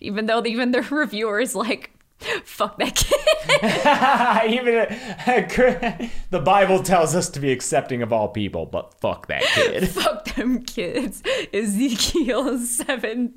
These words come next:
Speaker 1: thirteen. Yeah, no. Uh, all right. So next week, we are gonna review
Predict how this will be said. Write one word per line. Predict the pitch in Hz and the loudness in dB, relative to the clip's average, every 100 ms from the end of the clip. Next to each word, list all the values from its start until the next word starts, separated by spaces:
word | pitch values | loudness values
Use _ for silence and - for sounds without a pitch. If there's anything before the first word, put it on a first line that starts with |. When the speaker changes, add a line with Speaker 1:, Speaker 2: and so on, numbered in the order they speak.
| - | -8
Speaker 1:
thirteen. | 233 247 - - 208 202 170 240 - - 220 190 175 160 147 - | -8 -8 -10 -12 -10 -10 -8 -10 -8 -4 -4 -6 -10 -14 -16 -8
Yeah, | 214 202 190 | -2 0 0
no. | 202 185 190 202 | 0 -2 -2 -2
Uh, | - - 262 262 247 370 | -2 0 4 4 4 4
all | |
right. | 247 175 165 - | 4 2 0 -2
So | 320 269 269 269 - - - - | 0 4 4 4 0 -6 -16 -6
next | 254 285 339 339 - - _ _ - | -2 0 -2 -4 -8 -14 _ _ -16
week, | 196 226 285 202 131 - _ _ _ - | -6 -2 0 -2 -6 -18 _ _ _ -10
we | 196 247 262 | -6 -2 -2
are | - 208 | -2 0
gonna | 208 196 190 | 0 0 -2
review | 180 202 190 196 226 247 214 190 185 185 | -4 -6 -6 -4 -2 0 0 0 -2 -4